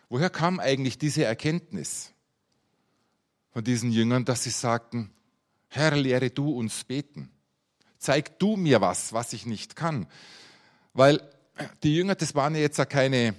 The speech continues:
keine Jugendlichen oder keine Kinder, die noch zur Schule gehen mussten und, und aufgrund dessen schon mal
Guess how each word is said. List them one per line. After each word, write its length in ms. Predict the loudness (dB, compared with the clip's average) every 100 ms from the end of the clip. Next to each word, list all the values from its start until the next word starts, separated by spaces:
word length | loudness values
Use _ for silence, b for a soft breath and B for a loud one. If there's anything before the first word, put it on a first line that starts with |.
| -10 _ _ -2
keine 180 | 2
Jugendlichen 840 | 4 4 2 0 2 0 -2 -6 -4
oder 180 | -4 -2
keine 280 | -2 -2
Kinder, 440 | 0 0 2 2 2
die 160 | 4
noch 160 | 2 0
zur 180 | -2 -4
Schule 320 | -2 0 0
gehen 600 | 2 2 2 2 0 0
mussten 580 | 0 -2 -2 -4 -4 -4
und, 300 | -4 -6 -10 B B B
und 80 | -2
aufgrund 440 | 0 2 2 0
dessen 280 | 0 -2 -4
schon 120 | -2
mal 240 | 4 4